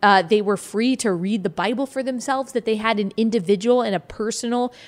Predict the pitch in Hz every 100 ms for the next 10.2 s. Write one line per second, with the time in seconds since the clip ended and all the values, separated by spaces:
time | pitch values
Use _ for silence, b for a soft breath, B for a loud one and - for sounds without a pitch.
0 | B 214 - - 208 220 196 196 208 233
1 | 240 - 190 180 190 240 240 B B B
2 | 220 180 214 254 262 269 220 226 214 -
3 | - 208 202 220 185 240 262 - 165 175
4 | - - 233 247 - 196 - 233 233 220
5 | B B - 254 240 254 214 190 160 -
6 | 170 190 - 240 233 - - 262 254 -
7 | - 208 175 202 156 220 254 - 202 -
8 | - 254 247 240 233 233 233 220 220 220
9 | 175 214 240 247 220 185 B B B 202
10 | 196